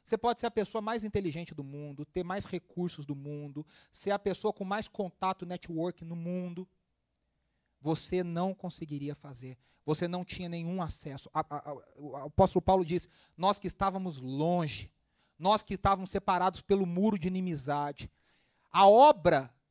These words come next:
de colocar, de nos colocar em Cristo, de nos unir a Cristo, é uma obra exclusivamente de Deus. Na teologia a gente chama isso de monergismo.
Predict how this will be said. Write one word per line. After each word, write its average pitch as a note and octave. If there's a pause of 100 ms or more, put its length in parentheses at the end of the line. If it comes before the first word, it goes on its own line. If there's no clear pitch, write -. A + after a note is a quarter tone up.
(120)
de E3
colocar, F#3+ (160)
de C#3
nos A3+
colocar G3+ (220)
em A3+
Cristo, G3
de F#3+
nos G#3+
unir A3
a E3+
Cristo, G3+ (280)
é E3
uma D#3+
obra E3+ (160)
exclusivamente D#3
de C#3
Deus. A#2 (180)
Na E3+
teologia F#3
a F3
gente F3+
chama E3+
isso F3+
de D#3
monergismo. D3+